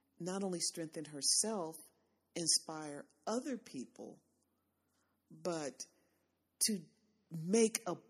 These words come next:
bold and unapologetic statement to everyone who might be struggling, uh, with mental issues.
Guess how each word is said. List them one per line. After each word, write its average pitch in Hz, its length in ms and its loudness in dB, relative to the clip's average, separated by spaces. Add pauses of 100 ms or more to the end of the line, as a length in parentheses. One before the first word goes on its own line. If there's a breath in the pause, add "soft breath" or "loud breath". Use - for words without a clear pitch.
bold 185 560 4 (180)
and 160 180 0 (160)
unapologetic 175 920 -2
statement - 880 -2 (800 soft breath)
to 175 180 2 (360)
everyone 175 720 4 (300 loud breath)
who 196 100 -2
might 160 320 0
be 151 180 -2
struggling, 143 680 2 (360 loud breath)
uh, 143 280 -4
with 143 240 0
mental 139 520 0
issues. 107 640 -2